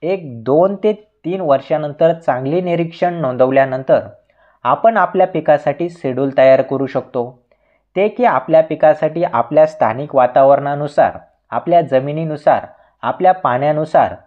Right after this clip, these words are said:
आणि आपल्याकडे उपलब्ध असणाऱ्या मजूर आणि आपल्या कामाच्या पद्धतीनुसार तयार झालेले सर्वोत्तम शेड्यूल असेल.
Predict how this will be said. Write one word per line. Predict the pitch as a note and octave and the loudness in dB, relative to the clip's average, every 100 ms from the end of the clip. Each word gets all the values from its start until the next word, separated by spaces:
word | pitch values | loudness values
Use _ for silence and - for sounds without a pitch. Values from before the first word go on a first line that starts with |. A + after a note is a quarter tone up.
| _ _ | _ _
आणि | C#3 G3+ | -4 -2
आपल्याकडे | - A2+ A#2 D#3+ F#3 F#3 F#3 G3+ | -2 -4 -4 2 2 4 2 0
उपलब्ध | C#3 B2 D3+ D3+ D3 | -4 -2 0 0 2
असणाऱ्या | D#3 - C#3 C3 C3+ | 0 0 0 2 2
मजूर | C#3 A2+ A#2+ D3+ B2 - _ _ _ _ | 0 -4 -4 -4 -4 -8 _ _ _ _
आणि | B2 F#3 G#3 | -4 0 0
आपल्या | - - E3 F3 | -2 -2 0 2
कामाच्या | D3+ C3 C3+ C3 D#3 | 2 2 0 2 2
पद्धतीनुसार | - B2+ A#2+ C3 D3+ D3 C3 D3 C#3+ - | 2 -2 -2 -4 -4 -6 -2 0 0 0
तयार | A#2 A#2+ C3 C#3+ | 0 4 4 2
झालेले | C3 C3+ C#3+ D3+ | -2 -2 -2 -2
सर्वोत्तम | D3 - B2+ E3 E3 F3+ E3+ | -2 -2 2 0 0 -2 -2
शेड्यूल | E3 D3+ D3+ D3 | -2 -4 2 2
असेल. | C3+ C3+ C3+ | 2 -2 -6